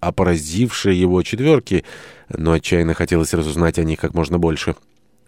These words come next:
«У полковника что-то есть, то ли дом, то ли квартира, неподалёку от отеля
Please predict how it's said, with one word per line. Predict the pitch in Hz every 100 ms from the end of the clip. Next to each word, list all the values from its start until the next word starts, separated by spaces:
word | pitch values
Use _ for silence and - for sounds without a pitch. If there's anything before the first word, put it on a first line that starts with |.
| _
«У | 131
полковника | - 160 143 170 151 135
что-то | 131 151 131
есть, | 139 160 135 -
то | 131
ли | 104
дом, | 113 143 92
то | 85
ли | 85
квартира, | - 87 87 - 135 104 90 87
неподалёку | 120 139 143 98 - 85
от | 78 -
отеля | 90 92 85